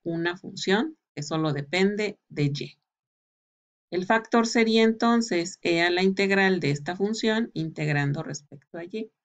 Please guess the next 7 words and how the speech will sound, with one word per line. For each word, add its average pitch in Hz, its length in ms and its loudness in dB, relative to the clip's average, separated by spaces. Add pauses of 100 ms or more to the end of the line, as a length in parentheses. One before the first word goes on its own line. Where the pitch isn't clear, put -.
(560)
E 196 260 4
a 156 120 0
la 151 200 2
tres 170 260 -4
logaritmo 156 560 -2
de 208 100 2
y, 247 360 -2